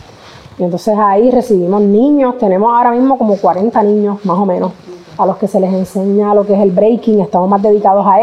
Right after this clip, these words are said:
eso. Se les ha enseñado de todo, la escuela ha pasado por diferentes procesos. Yo estuve a cargo en un momento dado de, de los que querían rapear, teníamos un grafitero, tenemos D Js ahí también. Actualmente estamos más dedicados en el breaking y los niños que se acerquen,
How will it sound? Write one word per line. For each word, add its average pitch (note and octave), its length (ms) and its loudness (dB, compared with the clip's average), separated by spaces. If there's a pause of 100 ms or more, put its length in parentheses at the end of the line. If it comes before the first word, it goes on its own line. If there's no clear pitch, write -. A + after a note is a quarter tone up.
(100)
eso. A3 320 0 (680)
Se - 120 0
les A3+ 60 4
ha - 40 4
enseñado D#4 420 0
de C#4+ 100 2
todo, G#3+ 260 2
la F#3+ 80 2
escuela G#3 280 2
ha - 20 2
pasado B3+ 300 0
por B3 120 -2
diferentes A3+ 440 0
procesos. G#3 580 0
Yo F#3 80 0
estuve A3 320 0
a G#3+ 60 -2
cargo G#3+ 340 2
en G#3 60 -2
un G#3 100 -2
momento G#3+ 360 0
dado G3+ 300 0
de, F#3+ 320 0
de F#3 200 0
los E3+ 400 -2
que F3 120 -2
querían E3+ 280 2
rapear, G#3 500 2 (480)
teníamos F#3 300 0
un G3 80 -2
grafitero, G#3+ 720 0
tenemos F3+ 420 -4
D A#3 220 2
Js F#3+ 380 -2
ahí F3 140 -2
también. G#3 560 -4 (380)
Actualmente B3 520 0
estamos G#3+ 260 -2
más G#3+ 120 0
dedicados A3+ 440 2
en G#3+ 60 0
el A3 80 0
breaking C#4+ 420 2
y A3+ 80 2
los G3+ 120 2
niños G#3 280 2
que C4+ 120 -2
se C4+ 100 0
acerquen, A#3+ 680 0